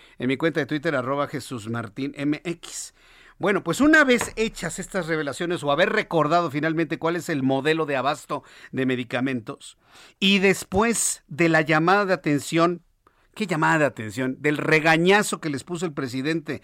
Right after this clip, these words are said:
a Juan Ferrer, titular del Instituto de Salud para el Bienestar, y al secretario de Salud, Jorge Alcocer, por el desabasto de medicamentos. Les dice, "Yo ya no quiero escuchar que faltan medicamentos, sino quiero pretextos", ¿no? El insabi y la unops, precisamente, la unops,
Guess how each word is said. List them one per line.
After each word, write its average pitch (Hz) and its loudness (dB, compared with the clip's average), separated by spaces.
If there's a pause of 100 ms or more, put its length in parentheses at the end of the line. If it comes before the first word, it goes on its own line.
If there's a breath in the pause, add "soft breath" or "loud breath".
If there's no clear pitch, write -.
(240 loud breath)
a 131 -4
Juan 196 2
Ferrer, 156 0
titular 151 -4
del 156 -4
Instituto 151 -6
de 139 -2
Salud 131 -6
para 151 -4
el 131 -6
Bienestar, 120 -4
y 156 -2
al 139 -4
secretario 117 -4
de 139 -6
Salud, 135 -6
Jorge 151 -6
Alcocer, 143 -6 (340 loud breath)
por 240 6
el 233 4
desabasto 170 0
de 180 2
medicamentos. 143 -2
Les 135 -6
dice, 156 -4
"Yo 190 4
ya 214 6
no 202 2
quiero 196 0
escuchar 175 -4
que 165 -8
faltan 165 -2
medicamentos, 143 -2
sino 170 -2
quiero 165 -2
pretextos", 127 -10
¿no? 131 -12 (760 loud breath)
El 175 4
insabi 233 4
y - 0
la 190 8
unops, 202 6
precisamente, 123 -6
la 135 0
unops, 196 0